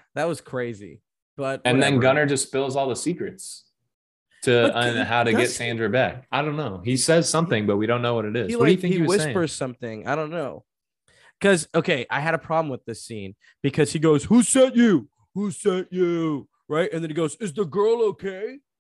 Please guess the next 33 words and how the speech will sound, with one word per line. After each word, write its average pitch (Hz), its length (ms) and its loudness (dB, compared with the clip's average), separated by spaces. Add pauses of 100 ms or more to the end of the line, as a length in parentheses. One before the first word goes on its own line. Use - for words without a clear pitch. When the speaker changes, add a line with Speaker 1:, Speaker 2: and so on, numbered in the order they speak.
Speaker 1:
Before 220 680 0 (360)
Gunner 202 380 -2
answers 160 380 -8
any 170 140 -2
of 175 60 -4
his 160 120 -8
questions. 156 360 -4
So 156 100 -4
I - 20 0
was 147 120 -2
like, 131 180 -4 (280)
"Wait 202 120 2
a - 20 -4
minute. 113 220 -6
How 160 160 -4
do 190 60 -2
you 196 60 -4
know 196 120 0
this 175 140 -4
is 151 100 -12
related?" 143 540 -8
So - 180 -6
you 151 180 2
know 143 520 2 (160)
who 170 120 0
sent 160 300 -4
him. 107 200 -16 (440)
So 143 160 -12
why 131 180 -4
do 147 80 -4
you 139 60 -12
keep 139 180 -14
asking? 117 420 -12